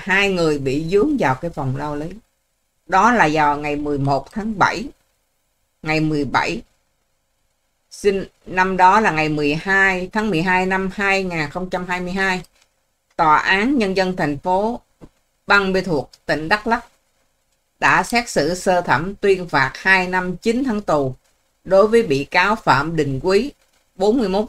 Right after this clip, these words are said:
tuổi, nguyên là giảng viên trường Đại học Tôn Đức Thắng của thành phố Hồ Chí Minh. Và hai năm sáu tháng tù đối với bị cáo Hoàng Tuấn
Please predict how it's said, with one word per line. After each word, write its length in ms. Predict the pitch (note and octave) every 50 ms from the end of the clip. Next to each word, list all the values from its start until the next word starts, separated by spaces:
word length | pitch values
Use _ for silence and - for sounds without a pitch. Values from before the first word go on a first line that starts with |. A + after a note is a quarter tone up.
| -
tuổi, 360 | - C#3 C3+ D3+ E3+ G3 G3 -
nguyên 420 | - G3 G#3 G#3+ G#3+ G#3+ G3+ F#3+ E3+
là 100 | D3+ C#3
giảng 380 | C#3 C3 A#2+ A2+ F3+ G#3 G#3
viên 260 | G3 G3+ G3 F#3+ F#3+
trường 300 | F3 - F3 D3+ C#3+ C#3+
Đại 180 | C3 A#2+ B2+ D#3
học 340 | E3 D3+ C3+ C3+ - _ _
Tôn 300 | - G#3 G#3 F#3+ F#3 F#3
Đức 160 | G3 G#3 -
Thắng 320 | - G#3+ F#3+ G#3 B3 C4 C4 -
của 280 | - C#3 C3+ C3+ D#3+ F3+
thành 160 | - D3+ C3 B2+
phố 120 | D#3 D#3+
Hồ 140 | F3+ D3+ B2+
Chí 140 | B2+ - E3
Minh. 160 | D#3+ D3 C#3 - _ _ _ _ _ _ _ _ _ _ _ _ _ _ _ _ _ _ _ _ _ _ _ _ _ _ _ _ _ _ _ _ _ _ _ _ _ _ _ _ _ _ _ _ _ _ _ _ _ _ _ _ _ _ _
Và 300 | - D3+ D#3+ D#3+ D#3 D3
hai 300 | D3+ F3+ F#3+ G3 G3+ G3
năm 220 | G3 G3 F#3+ F#3+ F#3
sáu 260 | - G#3 G3+ G#3+ A#3
tháng 300 | A3+ B3 A3 A#3 B3 A#3+
tù 340 | - E3 D#3 D3+ C#3+ C#3+ - _ _
đối 220 | - F3 F#3+ G#3+ G#3+
với 160 | G#3+ A#3 A#3
bị 320 | G3+ E3+ C#3+ C#3 D3 D#3 -
cáo 380 | - F#3+ G3 G3+ G#3+ A#3 B3+ C4 - _ _ _ _ _ _ _ _ _ _ _
Hoàng 400 | - F3 E3 E3 D#3+ D3 C#3+ C#3 C3+ - _ _ _ _ _ _ _ _ _ _ _ _ _ _ _ _ _ _ _ _
Tuấn 260 | - F#3 G3 A3 B3+